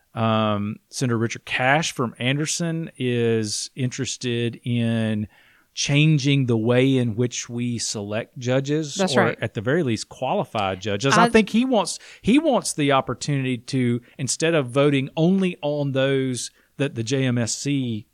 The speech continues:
Speaker 1: qualifies, he wants
Speaker 2: Right.
Speaker 1: to vote for anybody.
Speaker 2: Well, and you know, we're
Speaker 1: Right?
Speaker 2: one of the
Speaker 1: Or
Speaker 2: very
Speaker 1: am I wrong?
Speaker 2: few states
Speaker 1: Yeah.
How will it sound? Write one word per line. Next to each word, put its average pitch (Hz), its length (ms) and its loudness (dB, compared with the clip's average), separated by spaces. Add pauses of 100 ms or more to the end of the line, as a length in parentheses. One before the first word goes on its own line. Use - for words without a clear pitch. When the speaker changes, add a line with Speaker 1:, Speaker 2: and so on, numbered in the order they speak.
(120)
Speaker 1:
qualifies, 113 920 2
he 160 160 0
wants 170 240 0
Speaker 2:
Right. 170 100 -6
Speaker 1:
to 131 80 0
vote 127 360 0
for 113 600 -4 (520)
anybody. 143 540 4 (180)
Speaker 2:
Well, 254 160 4
and 233 140 0
you 233 80 4
know, 269 320 2
we're 214 140 2
Speaker 1:
Right? 135 160 8
Speaker 2:
one 277 140 6
of 202 60 0
the 185 60 0
Speaker 1:
Or 175 40 -4
Speaker 2:
very 170 200 2
Speaker 1:
am 127 80 4
I 123 80 6
wrong? 120 280 4
Speaker 2:
few 277 60 2
states 214 640 -2
Speaker 1:
Yeah. 117 120 4